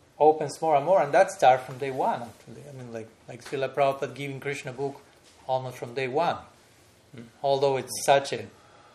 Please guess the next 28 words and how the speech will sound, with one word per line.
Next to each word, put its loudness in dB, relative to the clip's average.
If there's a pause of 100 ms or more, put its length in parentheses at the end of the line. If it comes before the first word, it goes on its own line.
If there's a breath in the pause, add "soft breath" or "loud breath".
(240)
high 6
thing, -8 (280)
our -10
Guru -6
Maharaj -4
was -6
speaking -10
about -10
that -6
today. -4 (120)
<laughs> -8 (720 loud breath)
But -4
he 2
gave 4
that 4
from -8
day 6
one, 4
like, -4
at -8
least -8 (360)
know 4
that -4
this -4
exists -6 (360)
and -2 (100)
start 4
to, 0